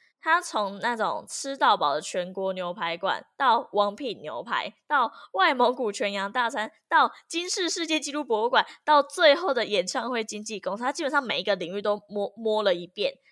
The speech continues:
最后他就发现王品牛排是最接近他当初理想的唯一事业，于是他就结束了其他所有的事业，开始采用套餐还有S O P模式，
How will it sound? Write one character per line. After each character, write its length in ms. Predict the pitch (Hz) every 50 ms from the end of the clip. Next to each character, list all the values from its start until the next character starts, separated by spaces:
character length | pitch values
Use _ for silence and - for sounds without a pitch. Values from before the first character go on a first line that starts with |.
| _ _
最 120 | - 320
后 120 | 320 311 311
他 100 | 302 254
就 100 | 262 254
发 220 | - 233 202 185
现 260 | - 254 220 190 - -
王 240 | - 196 180 185 208
品 220 | 233 269 220 170
牛 200 | 143 160 151 98
排 340 | - - - - - - 202 - _ _ _ _
是 320 | - - 320 302 254 - - _ _ _ _ _ _ _ _
最 280 | - - 311 262 220 214
接 360 | 208 - 220 214 208 208 208
近 200 | 202 226 214 196
他 200 | 220 208 214 214
当 260 | 214 220 202 196 202
初 160 | - 226 208
理 220 | 202 185 175 143 170
想 200 | - 202 165 107
的 140 | 98 107 -
唯 180 | 165 175 160
一 200 | 127 139 175 180
事 260 | 202 - - - 175
业， 300 | 120 95 143 139 123 - -
于 100 | 190 196
是 120 | 214 294
他 80 | 285 285
就 100 | 285 277
结 220 | 277 - 202 196
束 100 | 190 233
了 60 | 208
其 200 | 202 - - 190
他 200 | 190 185 190 202
所 120 | 202 208 185
有 60 | 160
的 80 | 135 143
事 220 | - - - 151
业， 180 | 104 156 143 117
开 180 | - - 220
始 200 | 240 233 214 185
采 400 | 175 _ - - - 190 165 85
用 260 | 82 - 190 180 175
套 260 | - - 254 220 190 185
餐 240 | 180 - 180 170
还 120 | 185 190 180
有 60 | 151
S 340 | - - 160 - - - -
O 160 | - 180 175
P 180 | 175 - 175 175
模 240 | 175 170 135 107 -
式， 280 | - - 185 160 -